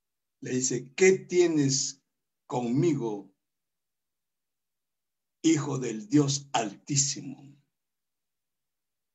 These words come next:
¿Por qué vienes a atormentarme?".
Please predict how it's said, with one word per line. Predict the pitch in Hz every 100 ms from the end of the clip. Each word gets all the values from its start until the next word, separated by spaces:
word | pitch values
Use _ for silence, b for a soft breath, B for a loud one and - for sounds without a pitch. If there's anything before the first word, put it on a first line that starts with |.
| _ _ _ _ _ _ _ _ _ _ _ _ _ _ _ _ _
¿Por | - 139
qué | 151 165
vienes | 175 175 160 -
a | 135
atormentarme?". | 139 139 127 127 123 117 - 147 - 101 95 - - -